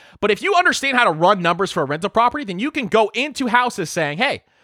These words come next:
I wanna buy this house. I only wanna live here for five years. So if the market's down, what I can do is I can rent out this house in the back end and collect some income on it."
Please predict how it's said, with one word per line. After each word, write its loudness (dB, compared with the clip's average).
I 6
wanna 0
buy 4
this -4
house. 0
I -4
only -6
wanna -2
live 0
here -6
for -8
five 2
years. -8
So -4
if -4
the -4
market's -2
down, 4
what 2
I 4
can -10
do -6
is -6
I 0
can -6
rent -2
out 2
this -8
house -2
in -8
the -4
back 2
end -6
and -8
collect 0
some -4
income -6
on -18
it." -20